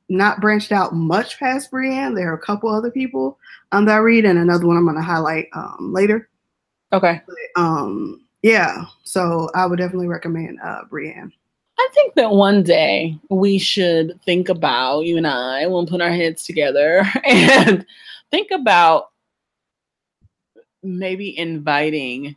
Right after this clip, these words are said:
Speaker 2: some urban fiction writers onto the show.
Speaker 1: Oh, absolutely.
Speaker 2: And
Speaker 1: I can
Speaker 2: maybe,
Speaker 1: think of,
Speaker 2: you
Speaker 1: like,
Speaker 2: know,
Speaker 1: three.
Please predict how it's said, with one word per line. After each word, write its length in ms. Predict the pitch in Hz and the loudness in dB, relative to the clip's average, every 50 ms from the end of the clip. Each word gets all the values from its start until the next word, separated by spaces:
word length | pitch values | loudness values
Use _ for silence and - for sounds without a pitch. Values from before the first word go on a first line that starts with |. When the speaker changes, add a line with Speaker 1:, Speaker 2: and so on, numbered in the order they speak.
| _ _ | _ _
Speaker 2:
some 340 | - - - - 160 151 - - | -20 -12 -8 -6 -4 -4 -4 -4
urban 420 | 139 143 147 143 139 135 135 139 151 | -4 -6 -4 -6 -6 -6 -8 -8 -8
fiction 380 | - 135 123 - - 147 135 123 | -8 -12 -12 -12 -12 -10 -10 -8
writers 640 | 113 113 107 117 123 127 127 131 147 - - - _ _ _ _ _ - | -8 -8 -8 -10 -10 -12 -12 -12 -14 -16 -20 -20 _ _ _ _ _ -12
onto 320 | 156 156 147 151 - 160 - | -10 -10 -8 -8 -8 -10 -12
the 180 | - - - | -12 -12 -14
show. 480 | - - - - - 57 52 - - - _ _ _ _ _ - - - | -12 -12 -12 -10 -10 -10 -10 -12 -14 -16 _ _ _ _ _ -8 -4 -2
Speaker 1:
Oh, 340 | 220 262 247 220 254 - - | 0 0 0 0 -2 -4 -4
absolutely. 760 | 196 240 262 - - 185 190 190 190 180 170 165 160 160 _ _ _ _ _ _ _ _ _ _ _ _ _ - | -4 -6 -6 -6 -8 -6 -6 -6 -6 -6 -8 -8 -10 -12 _ _ _ _ _ _ _ _ _ _ _ _ _ 0
Speaker 2:
And 160 | 330 349 370 | 2 2 4
Speaker 1:
I 20 | |
can 20 | 381 | 4
Speaker 2:
maybe, 240 | 403 453 508 508 - | 4 4 2 2 2
Speaker 1:
think 200 | 508 508 494 427 | 0 -6 -6 -6
of, 60 | 403 | -4
Speaker 2:
you 60 | 381 | -2
Speaker 1:
like, 180 | 392 392 370 349 | 0 2 2 2
Speaker 2:
know, 180 | 640 659 - | 0 -2 -2
Speaker 1:
three. 320 | 180 180 180 180 175 165 | -2 -2 0 -2 -2 -4